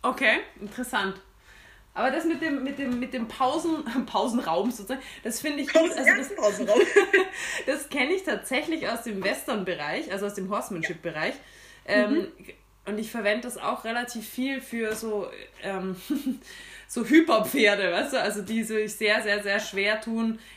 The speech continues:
Speaker 1: entweder den Menschen überhaupt an sich ranzulassen oder total über der Uhr sind, dass die
Speaker 2: Ja.
Speaker 1: wirklich lernen, in dem Bereich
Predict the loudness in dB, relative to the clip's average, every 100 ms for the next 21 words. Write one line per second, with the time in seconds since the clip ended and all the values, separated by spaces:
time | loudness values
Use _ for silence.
0 | -6 -4 -2 -2 0 -2 -2 -4 -4 0
1 | 0 0 -2 -6 -2 -2 -2 -2 -2 -2
2 | -4 -4 -2 2 2 0 -4 -8 -16 -20
3 | -20 -18 -10 -8 -2 0 0 -2 -4 -2
4 | -2 -4 -2 0 0 -4 -12 -18 -6 -6
5 | -6 -4 0 0 0 -6 -2 0 0 -2
6 | -4 -6 -8 -8 -6 -2 -2 -2 -2 0
7 | 0 -2 -10